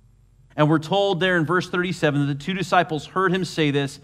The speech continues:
and they followed Jesus. They wanted to know if he really is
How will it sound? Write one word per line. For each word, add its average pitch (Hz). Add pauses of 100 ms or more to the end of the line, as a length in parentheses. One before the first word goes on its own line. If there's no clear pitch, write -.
(280)
and 151
they 147
followed 156
Jesus. 127 (1120)
They 185
wanted 220
to 196
know 180
if 156
he 170
really 196 (320)
is 185